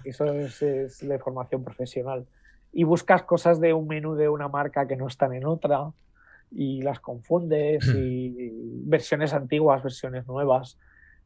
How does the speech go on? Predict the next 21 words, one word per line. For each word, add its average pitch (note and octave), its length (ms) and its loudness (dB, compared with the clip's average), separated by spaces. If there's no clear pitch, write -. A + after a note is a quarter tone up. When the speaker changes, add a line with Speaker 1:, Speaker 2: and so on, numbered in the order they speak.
Speaker 1:
Pero C3+ 580 6
bueno, D3 260 4
es - 80 -2
parte D3+ 260 2
del C#3+ 100 4
juego C#3+ 380 2
y C#3+ 60 0
de C#3+ 120 0
la C#3 120 0
diversión C#3+ 640 -2
y B2 460 -10
¿qué C3 100 0
haríamos B2+ 420 -2
si A#2 120 -14
no, A2+ 220 -16
no? D#3 140 -10
La C3 80 -4
verdad A2+ 240 -6
es A#2+ 120 -16
que A2+ 420 -6
Speaker 2:
Claro. D#2 280 -12